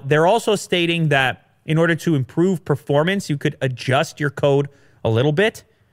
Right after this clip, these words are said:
for their custom O S,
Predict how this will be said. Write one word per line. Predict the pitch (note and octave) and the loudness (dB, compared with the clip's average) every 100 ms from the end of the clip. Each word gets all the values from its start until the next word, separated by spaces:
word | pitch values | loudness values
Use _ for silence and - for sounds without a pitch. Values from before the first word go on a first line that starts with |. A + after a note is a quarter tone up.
| _ | _
for | - D3 C3+ A#2+ A2+ A#2 - _ _ _ - | -4 2 4 4 4 -2 -10 _ _ _ -2
their | B2 B2+ | 0 0
custom | - - C3+ - D3 - | -2 -4 -4 -2 -2 0
O | B2+ B2 | -2 0
S, | C#3+ A3 - | 0 -2 -8